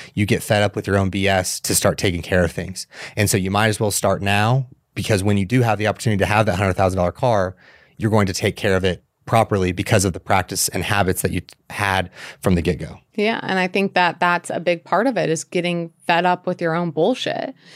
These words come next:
Speaker 2: And I think that that's been a reoccurring theme for us of when we finally do lock down a new habit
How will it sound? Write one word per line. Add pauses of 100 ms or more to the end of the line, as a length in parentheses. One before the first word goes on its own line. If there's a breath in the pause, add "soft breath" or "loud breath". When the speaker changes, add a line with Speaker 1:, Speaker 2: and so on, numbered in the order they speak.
(160 loud breath)
Speaker 2:
And
I
think
that
that's
been
a
reoccurring
theme
for
us
of
when
we
finally
do
lock
down
a
new
habit